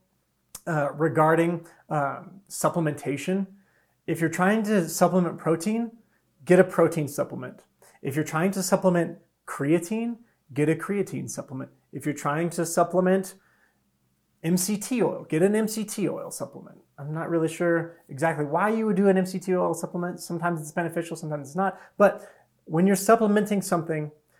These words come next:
supplement one thing at a time. And especially be on the lookout for things like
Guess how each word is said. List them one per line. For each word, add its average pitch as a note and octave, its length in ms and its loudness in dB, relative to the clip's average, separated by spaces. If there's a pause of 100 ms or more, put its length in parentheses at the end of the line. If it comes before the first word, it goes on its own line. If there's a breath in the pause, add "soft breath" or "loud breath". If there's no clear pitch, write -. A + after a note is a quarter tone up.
(120)
supplement E3 640 0
one D#3+ 340 2
thing E3+ 300 -2
at D3+ 100 0
a C#3+ 60 0
time. C#3 580 -8
And F3 120 0
especially A3+ 380 4
be F#3+ 80 6
on F3 140 6
the D3+ 60 -2
lookout D#3+ 260 0
for D#3+ 80 -4
things D#3+ 240 -4
like D3+ 240 0